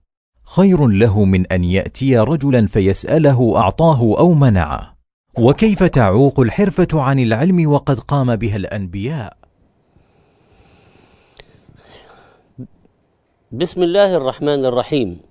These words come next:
Speaker 2: الحمد لله رب العالمين، والصلاة والسلام على نبينا محمد وعلى آله وصحبه أجمعين. أيها الإخوة والأخوات، السلام عليكم ورحمة الله وبركاته.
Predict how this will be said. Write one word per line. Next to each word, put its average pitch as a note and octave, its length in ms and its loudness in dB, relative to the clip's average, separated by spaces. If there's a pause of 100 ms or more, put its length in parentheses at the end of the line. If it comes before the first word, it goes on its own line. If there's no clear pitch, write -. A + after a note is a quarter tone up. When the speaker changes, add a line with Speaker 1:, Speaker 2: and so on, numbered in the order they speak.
(220)
Speaker 2:
الحمد D3 360 -4
لله C#3 480 -2
رب C3+ 220 -6
العالمين، A#2+ 640 0
والصلاة C#3+ 560 -4
والسلام C#3+ 600 -4
على C#3 320 -2
نبينا C3+ 520 -6
محمد B2+ 580 -6 (180)
وعلى C3+ 640 0
آله B2 520 -6 (440)
وصحبه A#2+ 680 -6
أجمعين. A#2 520 -6 (840)
أيها D3+ 260 2
الإخوة C#3 400 -4
والأخوات، C3 600 -4
السلام B2+ 460 -4
عليكم C3 500 -6
ورحمة B2+ 420 -8
الله C3 360 -8
وبركاته. A#2+ 680 -6